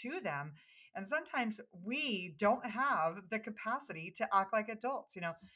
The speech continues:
if we haven't, and I, I'll probably talk about this a lot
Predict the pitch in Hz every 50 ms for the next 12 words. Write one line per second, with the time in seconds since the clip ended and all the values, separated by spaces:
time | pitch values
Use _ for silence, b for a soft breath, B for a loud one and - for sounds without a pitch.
0 | B B B B - 208 175 170 190 208 202 190 165 180 190 190 202 202 214 214
1 | 208 - 185 180 180 180 - 185 175 - - 190 196 196 214 208 208 196 190 185
2 | 185 190 190 185 - 165 - 185 170 160 165 190 226 220 180 160